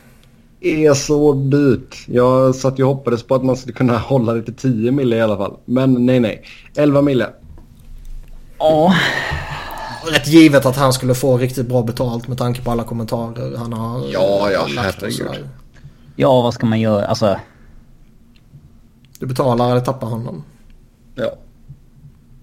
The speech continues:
Speaker 1: Nej,
Speaker 2: Ja,
Speaker 1: så
Speaker 2: alltså... Hade det varit T V-spel hade man ju, eh, tradat honom med ett år kvar på kontrakt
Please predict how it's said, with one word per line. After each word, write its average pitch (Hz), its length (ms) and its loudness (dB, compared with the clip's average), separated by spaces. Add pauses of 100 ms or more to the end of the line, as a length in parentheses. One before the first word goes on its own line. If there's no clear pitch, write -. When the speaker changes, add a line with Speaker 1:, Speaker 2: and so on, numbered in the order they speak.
(2250)
Speaker 1:
Nej, 107 180 0
Speaker 2:
Ja, 127 80 4
Speaker 1:
så 120 160 4
Speaker 2:
alltså... 135 380 2 (1300)
Hade 127 220 0
det 127 40 4
varit 131 220 2
T 131 180 0
V-spel 120 380 -2
hade 117 200 -2
man 104 220 -2
ju, 98 360 -4
eh, 90 340 -8 (440)
tradat 98 320 -2
honom 95 240 -6
med 95 100 -8
ett - 120 -14
år 95 60 -8
kvar - 340 -6 (1040)
på 104 120 -6
kontrakt 92 320 -6